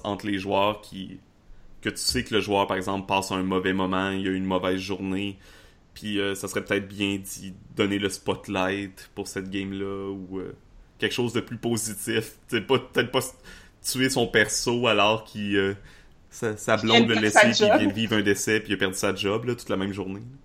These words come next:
Speaker 2: Ouais, tu sais, il laisse tuer le troll, même s'il y a pas de feu dans ce moment-là.
Speaker 1: Ouais, non, c'est ça. Tu, tu peux faire du metagaming, on, ça reste un jeu, fait que tu veux, tu veux que la personne ait du plaisir, là.
Speaker 2: Ouais.
Speaker 1: Moi, j'ai, euh,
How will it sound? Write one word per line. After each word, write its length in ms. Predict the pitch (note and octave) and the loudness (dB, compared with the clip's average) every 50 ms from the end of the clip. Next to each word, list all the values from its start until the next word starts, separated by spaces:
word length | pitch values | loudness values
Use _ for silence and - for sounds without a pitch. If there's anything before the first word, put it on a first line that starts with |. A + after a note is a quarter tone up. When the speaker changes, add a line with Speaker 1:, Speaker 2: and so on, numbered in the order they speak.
| - - - - - - - - - - - - - - - - - - - - - - - - - - - - - - - - _ - - - - - - - - - | -20 -20 -20 -20 -20 -20 -20 -20 -20 -20 -20 -20 -20 -20 -20 -20 -20 -20 -20 -20 -20 -20 -20 -20 -20 -20 -20 -20 -20 -20 -20 -20 _ -20 -18 -12 -10 -10 -8 -8 -10 -8
Speaker 2:
Ouais, 160 | F#3+ G3 G3 | -8 -8 -8
tu 60 | G3 | -4
sais, 120 | - C#4+ C#4 | 0 0 0
il 100 | B3 A3 | 4 4
laisse 260 | G#3 G#3+ G#3+ - - | 4 4 4 2 -4
tuer 180 | - A3 G3 F#3+ | -4 -2 -2 -2
le 60 | F#3+ | -2
troll, 360 | - - - G3 G3 F#3+ G3 G3 | -6 -8 0 4 6 6 6 4
même 180 | F#3+ F#3 F#3+ | 2 2 0
s'il 160 | F#3+ - - | 0 2 4
y 40 | F#3 | 4
a 40 | F3 | 4
pas 140 | - E3 E3 | 4 2 0
de 80 | E3 | -2
feu 260 | - - - F#3 F3 E3+ | -4 0 2 2 2 4
dans 160 | F3 D#3+ E3 | 2 0 -2
ce 80 | - - | -2 -2
moment-là. 360 | F3+ E3+ E3 D#3+ D#3 D#3 D3 - - - - - G2+ | -2 0 2 2 2 2 0 -2 -6 -12 -12 0 2
Speaker 1:
Ouais, 100 | G2+ G2 | 2 4
non, 180 | F#2+ F#2+ G2 | 4 2 0
c'est 160 | - - G2+ | 0 -2 -4
ça. 120 | - - D#2+ - - - | -4 -4 -6 -8 -8 -6
Tu, 140 | - F2+ F#2 | -6 -6 -6
tu 140 | - - - | -6 -8 -4
peux 140 | - C#3 C#3 | 0 0 2
faire 200 | C#3 D#3 D#3 D3+ | 4 4 4 4
du 60 | B2 A#2 A#2+ | 2 0 -2
metagaming, 500 | G#2+ - A2 G#2+ G#2+ G#2 G#2 G#2+ G#2+ G#2 | 0 0 0 0 2 0 0 -2 -2 0
on, 180 | G#2 G#2 F#2+ - - - _ _ | 0 0 0 -2 -8 -16 _ _
ça 180 | - - - G#2+ | -16 -4 -2 0
reste 260 | G2 G#2+ A#2 - - | 2 2 2 2 2
un 160 | G#2 G2+ G2+ | 2 2 2
jeu, 280 | F#2+ F#2+ G2+ G2+ G#2 G#2 | 0 0 0 0 0 0
fait 200 | - - F#2+ F#2+ | 0 -2 -4 -4
que 200 | - - - G2+ | -2 -2 -4 -4
tu 200 | - - - - | -2 -4 -6 0
veux, 160 | B2 B2 C3+ C3+ | 2 2 2 2
tu 160 | - - B2 | 0 -4 -4
veux 60 | C3+ | 0
que 40 | C3+ | 0
la 60 | A#2+ | 0
personne 260 | - A2 G2+ - A#2+ A2 | 0 0 -2 -2 -2 -2
ait 80 | G#2+ | -2
du 100 | F#2+ G2+ | -2 -2
plaisir, 540 | - G2+ F#2+ F#2+ F#2 F#2+ F#2 F#2+ G2 G2 F#2+ | -2 0 0 2 2 0 -2 -2 -2 -4 -6
là. 80 | G2 G2 G2+ - - - - - - - - | -8 -8 -10 -12 -18 -20 -20 -20 -20 -12 -12
Speaker 2:
Ouais. 60 | E3+ - - - - - - - - - - | -12 -12 -12 -18 -20 -20 -20 -20 -20 -12 -4
Speaker 1:
Moi, 240 | A#2+ B2+ - - - G#2 - - | -2 -2 -2 -2 -6 -14 -14 -10
j'ai, 460 | - A#2+ A2+ A#2 A2+ A2+ A2 G#2 G2+ G2 | -6 -2 0 0 2 2 2 4 4 4
euh, 200 | F#2 E2+ D#2+ | 2 0 -2